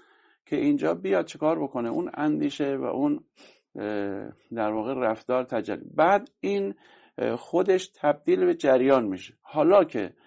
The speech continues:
اون تحقق پیدا نکرد، همینطوری که اشاره کردیم معاویه اومده، یه کسانی اومدن، خلفای اومدن که اینا برای خودشون در واقع مشروعیت ساختن، البته نه مشروعیت الهی بلکه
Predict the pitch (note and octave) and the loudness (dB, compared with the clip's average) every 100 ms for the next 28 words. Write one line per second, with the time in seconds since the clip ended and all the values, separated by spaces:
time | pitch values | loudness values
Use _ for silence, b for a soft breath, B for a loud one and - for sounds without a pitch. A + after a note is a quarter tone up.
0 | b b D#3+ G3+ G#3 D3+ C#3+ - A#2+ C3 | b b -4 -2 -2 -2 -4 -6 -6 -4
1 | A#2+ A#2+ A2 G#2+ A2 G#2 G#2 C#3+ E3 D#3 | -2 -2 -2 -4 -4 -4 -4 -6 -6 -8
2 | D#3 A#2+ - A2+ G#2+ A#2 G2+ A#2 A2+ A#2 | -6 -8 -4 -4 -4 -6 -6 -4 0 0
3 | A2 A2 G#2 G#2 G2 A2+ C#3+ - b b | 0 -4 -4 -4 -2 -2 -4 -10 b b
4 | b b b b D3 F#3 G#3 - E3 - | b b b b -2 0 -2 -4 -2 0
5 | F3+ G3 D#3 C3+ D#3+ D3+ C#3 C#3 C#3 B2+ | 0 2 0 2 0 0 -2 -4 0 0
6 | C3 D#3 E3+ B2 A2+ G#2+ G#2+ A2 - _ | 2 2 2 0 -2 -2 -4 -6 -12 _
7 | _ _ b b b D3 C#3+ F3+ E3 F#3 | _ _ b b b -2 2 2 2 2
8 | F3 F3+ E3 F3 F3 - C3 B2 A#2+ D#3 | 0 0 0 -2 -2 -2 0 0 -2 -4
9 | C#3+ C3 B2+ - D#3+ C3 C#3 D#3+ D#3+ B2 | -4 -2 -2 -4 -4 -2 0 0 -2 -4
10 | G#2 - G2+ - B2 C3 C#3+ G3 G#3+ D3 | -4 -4 -8 -4 -4 -4 -4 -4 -4 -6
11 | A2 G#2+ G#2+ G2 G2+ G2 F#2+ - C3 E3 | -6 -6 -4 -2 -2 -2 -6 -2 -2 0
12 | F3 F3 | -2 -2